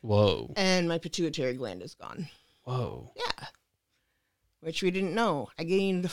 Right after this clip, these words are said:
Speaker 2: a hundred pounds in, like, three or four months because of it.
Speaker 1: Wow.
Speaker 2: Well, years after my accident. And I broke most of my spine.
Speaker 1: Oh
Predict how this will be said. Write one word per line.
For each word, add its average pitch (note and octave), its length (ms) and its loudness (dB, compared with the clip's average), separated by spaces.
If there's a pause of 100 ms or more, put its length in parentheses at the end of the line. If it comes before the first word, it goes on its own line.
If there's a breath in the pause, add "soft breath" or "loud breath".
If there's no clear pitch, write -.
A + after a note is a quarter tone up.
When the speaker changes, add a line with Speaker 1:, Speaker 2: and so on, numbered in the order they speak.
(180)
Speaker 2:
a F3 40 -6
hundred F#3+ 260 -2
pounds E3 400 -2
in, C#3+ 80 -8
like, D3+ 160 -6
three E3 140 0
or D#3+ 40 2
four D3+ 200 -2
months D3 260 -4
because C#3 280 -4
of A#2 80 -4
it. - 140 -10 (280)
Speaker 1:
Wow. G2 680 -6 (280)
Speaker 2:
Well, E3 360 0
years F#3+ 340 4
after C#3 360 2
my C3 260 -8
accident. A#2+ 500 -10 (160)
And D3 380 -2
I D3 160 0
broke D3+ 420 -2
most D3 280 -4
of - 60 -4
my C3+ 100 0
spine. C3+ 480 -2 (840)
Speaker 1:
Oh B2+ 80 -16